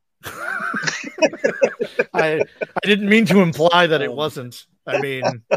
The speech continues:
Speaker 1: but yeah, I, I mean, I love, I love a good apple pie. I actually, yeah, that's a fall, that's an all fall thing for me is, is apple pies.
Speaker 2: Okay.
Speaker 1: But the,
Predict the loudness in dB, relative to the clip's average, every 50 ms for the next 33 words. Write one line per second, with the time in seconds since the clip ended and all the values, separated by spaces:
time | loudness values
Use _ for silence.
0 | -4 _ _ -10 -10 -10 -10 -12 -10 -10 -10 _ -6 -4 -2 -2 -2 -4 -6 -8
1 | -4 -2 0 0 0 0 -2 -6 -8 -14 -18 _ _ -2 0 0 0 0 -2 -4
2 | -4 -4 -4 -4 -4 -4 -4 -4 -4 -6 -6 -6 -4 -4 -2 -2 -2 -4 -4 -4
3 | -4 -4 -2 -4 -4 -6 -8 -12 -10 -6 -4 -4 -4 -4 -6 -8 -12 -16 -16 -12
4 | -8 -8 -6 -8 -8 -10 -12 -12 -12 -10 -10 -12 -14 -16 _ _ _ _ _ _
5 | _ _ _ _ _ _ -14 -12 -8 -6 -6 -6 -6 -8 -12 -10 -8 -6 -6 -6
6 | -6 -6 -8 -8 -8 -10 -10 -10 -8 -8 -8 -10 -10 -12 -12 -10 -10 -10 -10 -12
7 | -12 -14 -14 -14 -16 -18 -20 -18 -18 -18 -18 -18 -20 -20 _ -18 -16 -16 -16 -18
8 | -20 -20 _ _ -14 -12 -8 -6 -6 -6 -6 -8 -10 -10 -10 -12 -10 -12 -14 -18
9 | -18 -10 -8 -6 -6 -6 -6 -8 -8 -12 _ _ _ _ -4 -4 -4 -4 -4 -6
10 | -6